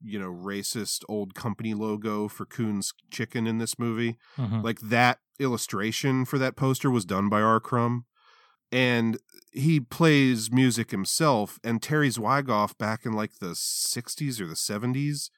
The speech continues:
Speaker 1: was in a band with R. Crumb.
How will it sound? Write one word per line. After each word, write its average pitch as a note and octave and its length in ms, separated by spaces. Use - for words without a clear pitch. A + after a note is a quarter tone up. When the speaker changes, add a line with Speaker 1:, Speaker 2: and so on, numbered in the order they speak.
Speaker 1:
was B2 260
in C#3 100
a A#2 60
band F#2+ 800
with A2+ 360
R. G#2 180
Crumb. D#2 540